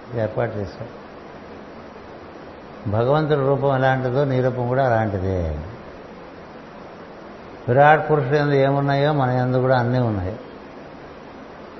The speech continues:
అందుకని ఇక్కడి నుంచి ఏం చేయాలి? చెప్పిన ప్రతి విషయాన్ని ధ్యానం చేయాలి. చేస్తూ ఉంటే దర్శనాలు అవచ్చు. ఇప్పుడు మాస్టర్ గారు ఇట్లా ఉండి ఉండొచ్చు అంటే మనం ఎక్కువ దాని గురించి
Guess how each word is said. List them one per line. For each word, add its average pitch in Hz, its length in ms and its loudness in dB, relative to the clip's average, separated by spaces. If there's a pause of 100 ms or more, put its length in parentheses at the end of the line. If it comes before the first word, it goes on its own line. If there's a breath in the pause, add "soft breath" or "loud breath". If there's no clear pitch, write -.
(500)
అందుకని 139 300 2
ఇక్కడి 143 180 4
నుంచి 143 240 4
ఏం 151 60 2
చేయాలి? 151 400 4
చెప్పిన 139 380 2
ప్రతి 143 180 2
విషయాన్ని 147 480 2
ధ్యానం 139 460 2
చేయాలి. 117 500 0 (2750)
చేస్తూ 156 320 4
ఉంటే 156 260 4
దర్శనాలు 135 720 2
అవచ్చు. 127 440 0 (1080)
ఇప్పుడు 101 160 -4
మాస్టర్ 90 420 -2
గారు 139 140 4
ఇట్లా 131 280 4
ఉండి 127 200 2
ఉండొచ్చు 135 420 4
అంటే 131 160 2
మనం 127 200 0
ఎక్కువ 120 340 2
దాని 117 180 2
గురించి 110 440 -2